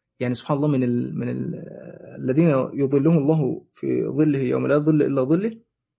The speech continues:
يعني إمام عادل. ومن، وحديث النبي صلى الله عليه وسلم، آه، حديث النبي صلى الله عليه وسلم، آه، أنا مش فاكر بصراحة الحديث بالظبط، بس كان من ضمن ال-، ال-، ال-، ال-،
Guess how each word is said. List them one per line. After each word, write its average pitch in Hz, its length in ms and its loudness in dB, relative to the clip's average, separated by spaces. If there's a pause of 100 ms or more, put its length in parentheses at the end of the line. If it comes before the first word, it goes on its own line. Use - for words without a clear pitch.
(380)
يعني 117 840 -8 (1500)
إمام 143 220 0
عادل. 120 260 -8 (500)
ومن، 127 520 0
وحديث 135 640 -2
النبي 147 160 0
صلى 160 240 0
الله 160 120 4
عليه 135 100 -2
وسلم، - 160 -10 (800)
آه، 123 480 -2
حديث 156 320 0
النبي 143 160 0
صلى 147 260 0
الله 156 100 6
عليه 139 100 0
وسلم، - 100 -18 (380)
آه، 123 280 0
أنا 123 100 0
مش 120 120 -4
فاكر 156 260 0
بصراحة 147 300 -2
الحديث 151 320 -4
بالظبط، 147 500 -4
بس - 220 -10
كان 151 200 2
من 135 160 2
ضمن 156 300 4
ال-، - 100 -10
ال-، 123 640 -6
ال-، 131 280 -8
ال-، - 560 -10